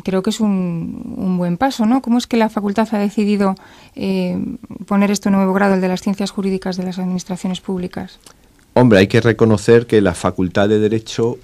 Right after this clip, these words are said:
Speaker 2: o las facultades de Derecho eran una de las, de las instituciones universitarias que más se habían anquilosado, eh, las últimas décadas y ofertando, mm,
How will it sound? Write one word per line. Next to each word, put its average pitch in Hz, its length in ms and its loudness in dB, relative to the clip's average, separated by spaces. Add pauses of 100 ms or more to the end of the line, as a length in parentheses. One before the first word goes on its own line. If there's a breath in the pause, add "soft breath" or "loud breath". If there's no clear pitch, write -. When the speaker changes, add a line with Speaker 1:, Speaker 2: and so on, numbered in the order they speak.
(120)
Speaker 2:
o 92 100 -2
las 76 180 -4
facultades 85 680 0
de 92 80 0
Derecho 98 720 -2
eran 101 240 -2
una 101 220 -4
de 101 80 -2
las, 85 1000 -4
de 92 200 -4
las 85 220 -4
instituciones 98 680 0
universitarias 104 760 -2
que 98 100 -4
más 92 180 -2
se - 80 -6
habían 92 240 -2
anquilosado, 87 760 -2 (420 soft breath)
eh, 80 640 2 (160)
las 76 300 -4
últimas 85 400 0
décadas 95 720 0 (300 loud breath)
y 85 260 -2
ofertando, 110 1200 2 (280)
mm, 98 300 -4